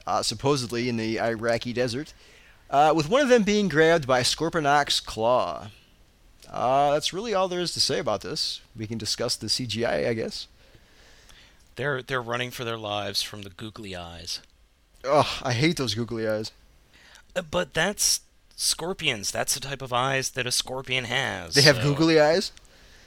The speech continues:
Speaker 2: Yeah, they have googly eyes. They really do. But they have more of them than just two. <laughs>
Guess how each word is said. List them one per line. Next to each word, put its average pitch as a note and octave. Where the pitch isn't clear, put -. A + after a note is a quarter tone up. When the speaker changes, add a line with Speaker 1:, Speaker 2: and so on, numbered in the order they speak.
Speaker 2:
Yeah, D#3+
they B2
have D3
googly C#3+
eyes. G#2
They C3
really C#3+
do. C#3
But -
they C#3+
have D3+
more B2+
of F#2
them F#2
than F#2+
just G#2+
two. C#3
<laughs> E3